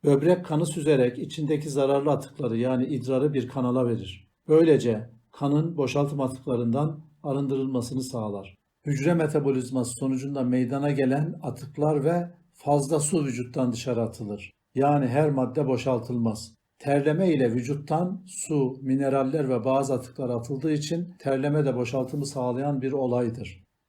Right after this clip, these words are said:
Yaprakta sadece boşaltım atıkları değil,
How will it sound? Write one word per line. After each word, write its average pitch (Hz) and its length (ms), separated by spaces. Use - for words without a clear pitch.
Yaprakta 160 560
sadece 160 420
boşaltım 151 480
atıkları 143 500
değil, 156 400